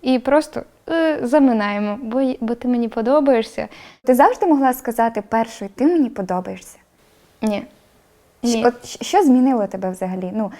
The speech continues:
Speaker 2: що заставило тебе проявляти оцю щирість без вагань?
Speaker 1: Я потрапляла в такі ситуації у відносинах,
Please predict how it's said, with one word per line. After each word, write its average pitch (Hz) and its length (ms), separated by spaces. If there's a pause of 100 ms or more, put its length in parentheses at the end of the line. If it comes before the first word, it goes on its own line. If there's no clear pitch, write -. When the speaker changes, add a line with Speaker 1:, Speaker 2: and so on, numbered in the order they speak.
(120)
Speaker 2:
що 294 180
заставило 247 500
тебе 220 380 (500)
проявляти 247 640
оцю 226 220
щирість 277 680
без 226 300
вагань? 196 420 (1500)
Speaker 1:
Я 254 160
потрапляла 262 580
в 240 100
такі 240 280
ситуації 254 680
у 226 160
відносинах, 214 680